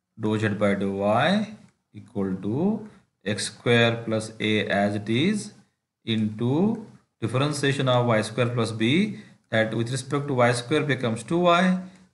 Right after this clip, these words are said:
x square becomes two x. Or I can write q equal to x square plus a into two y. Now friends,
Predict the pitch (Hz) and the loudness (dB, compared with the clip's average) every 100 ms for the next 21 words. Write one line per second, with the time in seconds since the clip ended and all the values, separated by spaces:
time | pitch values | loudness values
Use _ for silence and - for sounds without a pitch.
0 | - 120 - 135 104 92 110 160 254 247 | -4 -4 -2 -2 0 -2 -4 -4 2 4
1 | 135 - - - - _ _ _ _ 120 | 4 2 -4 -8 -18 _ _ _ _ 4
2 | 127 127 123 120 107 110 139 202 196 - | 6 4 2 0 2 2 4 2 -2 -10
3 | - _ _ _ _ _ 202 240 127 117 | -20 _ _ _ _ _ -4 -2 -2 -4
4 | - 110 101 104 107 107 110 107 - - | -2 -2 -2 -2 -4 -2 -2 -6 -14 -20
5 | _ _ _ _ _ _ - 117 117 - | _ _ _ _ _ _ -4 -2 -2 -6
6 | - 143 156 156 156 113 101 101 - 123 | -4 2 4 4 0 0 0 0 -6 -2
7 | 131 131 131 110 110 104 117 113 113 113 | 0 0 -2 -2 -2 -4 -6 -4 -2 -4
8 | 117 113 - _ _ _ _ _ _ _ | -4 -8 -16 _ _ _ _ _ _ _
9 | _ _ _ _ _ _ _ _ _ _ | _ _ _ _ _ _ _ _ _ _
10 | _ _ _ _ _ _ 120 107 101 101 | _ _ _ _ _ _ -4 -2 0 0
11 | 92 65 - - _ _ _ _ _ - | 0 -4 -12 -20 _ _ _ _ _ -2
12 | 151 196 202 214 220 - - | 4 4 4 2 2 0 -6